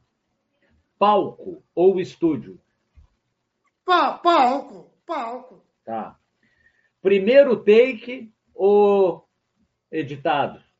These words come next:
Speaker 2: Primeiro take.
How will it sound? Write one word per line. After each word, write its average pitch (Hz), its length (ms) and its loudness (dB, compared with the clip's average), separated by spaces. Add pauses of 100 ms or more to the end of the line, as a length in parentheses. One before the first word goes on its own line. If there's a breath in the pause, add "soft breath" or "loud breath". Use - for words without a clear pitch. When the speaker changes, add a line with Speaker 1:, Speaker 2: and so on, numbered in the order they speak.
(3250)
Speaker 2:
Primeiro 262 500 -6
take. 175 480 -20